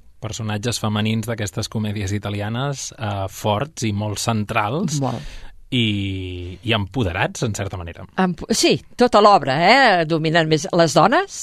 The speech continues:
Speaker 2: eh? El, tant la, la minyona com després que parlaré de la senyora, també són les dones les que dominen el, tota la situació. Especial i boníssima actuació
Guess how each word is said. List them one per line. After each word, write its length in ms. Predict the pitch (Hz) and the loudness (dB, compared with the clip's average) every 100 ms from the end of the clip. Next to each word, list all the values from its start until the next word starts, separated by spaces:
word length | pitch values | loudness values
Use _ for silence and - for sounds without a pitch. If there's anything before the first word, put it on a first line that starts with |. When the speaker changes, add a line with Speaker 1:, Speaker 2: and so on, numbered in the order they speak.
| - | -12
Speaker 2:
eh? 320 | - 180 320 359 | 0 2 2 -2
El, 1300 | 190 160 147 - - - - 160 147 151 151 - - | -8 -10 -10 -14 -20 -18 -6 0 0 0 -2 -6 -2
tant 240 | 202 180 143 | 2 2 0
la, 240 | 143 139 139 | 0 2 2
la 180 | - 147 | 2 0
minyona 520 | 147 147 208 262 277 | 2 4 4 4 0
com 160 | 156 147 | 0 -2
després 460 | 151 160 151 - | -2 0 0 -2
que 140 | - 147 | -12 -4
parlaré 300 | 165 160 165 | 0 2 2
de 60 | 170 | 2
la 60 | 151 | 2
senyora, 460 | 170 160 220 302 311 - - - | 0 2 2 2 0 -12 -20 -6
també 260 | - 160 143 | 0 2 0
són 320 | - 175 165 | 0 -2 0
les 240 | 151 143 175 | 2 4 4
dones 240 | 202 202 | 4 2
les 160 | 170 - | -2 0
que 80 | |
dominen 480 | 143 139 131 127 120 | 0 0 0 -2 -2
el, 220 | 131 131 123 117 - - _ - | -2 -2 -2 -6 -8 -12 _ 2
tota 240 | 196 - 151 | 2 4 0
la 80 | |
situació. 400 | 135 147 127 - - _ _ - - - - - - - | 0 -6 -8 -10 -14 _ _ -20 -20 -18 -18 -20 -20 -6
Especial 640 | 151 - 180 262 277 359 392 - | -4 -2 2 4 4 4 -2 2
i 80 | 330 | 4
boníssima 600 | 349 254 - 196 160 156 | 6 4 2 0 2 0
actuació 680 | 262 - 370 339 - 214 262 | -2 0 0 0 2 0 0